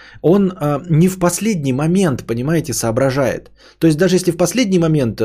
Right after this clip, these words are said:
ну, в, п-, в конце фильма, то это всё равно влияет, в общем-то, на исход. А, то есть, э, ну, как-то находится убийца заранее так, чтобы помочь вообще всё разрулить.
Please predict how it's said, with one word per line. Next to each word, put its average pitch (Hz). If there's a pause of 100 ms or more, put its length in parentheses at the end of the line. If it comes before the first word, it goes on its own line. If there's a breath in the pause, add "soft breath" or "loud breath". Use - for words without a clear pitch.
ну, 131
в, -
п-, 113
в -
конце 120
фильма, 110 (360 loud breath)
то 151
это 190
всё 170
равно 175
влияет, 131
в 120
общем-то, 110
на 113
исход. - (320)
А, 110 (680 loud breath)
то 139
есть, 131
э, 120
ну, 143
как-то 127
находится 127
убийца 113
заранее 127
так, 147
чтобы 113
помочь 123
вообще 107
всё 113
разрулить. 113